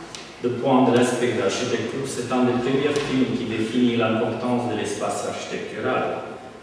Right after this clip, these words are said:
Le mystère du château du Dé souligne l'aspect architectural non seulement comme une paradigme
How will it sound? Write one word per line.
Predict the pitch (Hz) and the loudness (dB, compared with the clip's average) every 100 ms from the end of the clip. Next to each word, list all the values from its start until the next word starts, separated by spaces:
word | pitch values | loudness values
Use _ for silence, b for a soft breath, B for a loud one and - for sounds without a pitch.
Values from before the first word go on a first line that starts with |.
| - - | -20 -12
Le | 95 | -6
mystère | 110 110 113 113 110 92 | -4 -2 0 0 0 0
du | |
château | - 95 - - | -2 -2 -2 -6
du | 92 90 | -6 -4
Dé | - - | -2 0
souligne | - - 117 113 113 | 0 -2 -2 0 0
l'aspect | 107 107 120 113 | 0 2 2 2
architectural | 113 - - 110 120 123 120 | 2 -2 -4 -2 0 2 4
non | 127 131 | 2 2
seulement | - 135 131 123 127 120 123 120 110 104 | 0 0 0 0 2 2 4 2 0 0
comme | 107 98 | -2 -2
une | 92 - | -4 0
paradigme | - 127 123 123 - | 4 6 6 4 4